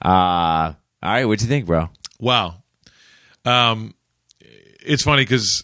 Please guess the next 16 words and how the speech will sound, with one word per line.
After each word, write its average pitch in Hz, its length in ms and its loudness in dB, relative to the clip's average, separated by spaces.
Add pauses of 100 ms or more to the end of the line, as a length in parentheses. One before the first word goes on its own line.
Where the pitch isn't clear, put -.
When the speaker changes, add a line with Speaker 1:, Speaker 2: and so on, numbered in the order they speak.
(840)
Speaker 2:
this 123 420 0
is 139 320 -2
where 123 600 2 (140)
technology, 151 1160 0 (1000)
um, 110 480 -2 (340)
becomes 123 840 -2
your 120 240 0
best 117 360 0
friend 104 440 -2 (280)
when 113 180 -2
you're 110 100 0
making 104 320 -4
disaster 92 460 -2
films, - 300 -12
right? 92 300 -4
Speaker 1:
Oh, 107 260 4